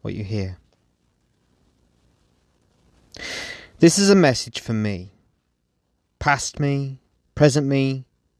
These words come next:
past you, present you. To you, to me, to myself, for myself. A little experiment in self-portrait poetry.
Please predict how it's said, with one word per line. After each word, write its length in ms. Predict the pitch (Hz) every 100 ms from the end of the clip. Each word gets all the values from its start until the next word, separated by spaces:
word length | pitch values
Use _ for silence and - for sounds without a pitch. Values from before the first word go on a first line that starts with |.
| _ _ _ _ -
past 440 | - 123 - -
you, 460 | 131 131 131 135 127 _ _ _ _ _ _ _ _ -
present 480 | - 127 117 101 104
you. 340 | 113 117 98 - _ _ _ _ _ _ _ _ _ _ _ _ _ _ _ _ _ _ -
To 100 | -
you, 340 | 156 170 185 180
to 140 | 160
me, 460 | 147 139 143 143 135
to 80 | 143
myself, 760 | 123 117 - 131 123 - _ _ _ _ _ _ _ _ _
for 260 | - 170
myself. 800 | 143 104 - - - - _ _ _ _ _ _ _ _ _ _ _ _ -
A 80 |
little 320 | 131 143 139 139
experiment 960 | 131 - - - 147 127 101 87 - -
in 180 | 113 107
self-portrait 1300 | - - 123 113 - - 127 - - 110 104 - - _ _ -
poetry. 680 | - 95 90 - - 110